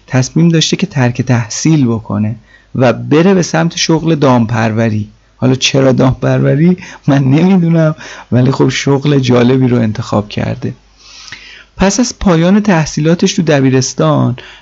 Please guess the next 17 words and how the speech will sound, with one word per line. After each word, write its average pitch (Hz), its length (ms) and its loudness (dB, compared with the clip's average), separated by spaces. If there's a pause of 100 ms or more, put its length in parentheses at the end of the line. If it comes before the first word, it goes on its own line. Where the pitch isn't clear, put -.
(100)
ناتالی 175 760 2
امتحان 139 520 2
ورودی 139 760 2
دانشگاه 123 580 0
دولتی 127 600 2
مسکو 139 420 2
رو 113 120 0
داد، 101 220 -6 (480)
اما 202 260 4
تو 208 160 -2
این 208 120 6
دانشگاه 180 480 2
ثبت 147 320 -2
نام 156 360 2
نکرد. 117 580 -2 (720)
نتایج 147 720 2
آزمونش 135 960 2